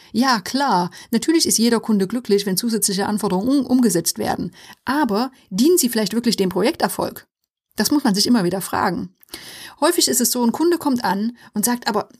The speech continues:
können wir hier nicht das auch noch so und so machen?" Äh, da wird eine Änderung einfach mal durchgewunken, ohne dass sie für das Gesamtprojekt wirklich eine riesengroße Auswirkung gehabt hätten. Also oft ist es so,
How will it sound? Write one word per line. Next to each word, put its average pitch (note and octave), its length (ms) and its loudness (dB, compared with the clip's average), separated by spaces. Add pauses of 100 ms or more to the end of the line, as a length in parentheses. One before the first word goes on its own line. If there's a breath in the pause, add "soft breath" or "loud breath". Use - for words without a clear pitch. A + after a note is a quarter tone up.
(100)
können C4 200 4
wir B3+ 80 6
hier B3 180 6
nicht B3 220 4
das A#3 120 2 (120)
auch G#3+ 160 0
noch A3 160 2
so A#3 160 2
und A3+ 180 2
so A#3+ 160 4
machen?" E3 360 -2 (540 loud breath)
Äh, G#3 240 2
da A3+ 120 0
wird B3+ 100 0
eine B3+ 100 2
Änderung B3 320 2
einfach A3+ 220 0
mal G#3+ 140 2
durchgewunken, G#3+ 760 0 (540 soft breath)
ohne B3+ 300 4
dass A#3 160 2
sie A#3 80 0
für - 80 -8
das G3+ 160 2
Gesamtprojekt G3 1000 0 (400)
wirklich A#3+ 680 2
eine G#3 160 -2
riesengroße A3+ 480 2
Auswirkung G3+ 440 -2
gehabt F3+ 220 -10
hätten. - 340 -10 (500 loud breath)
Also A3 260 2 (440 loud breath)
oft - 240 -2
ist C#4 120 0
es B3+ 140 0
so, A3 240 0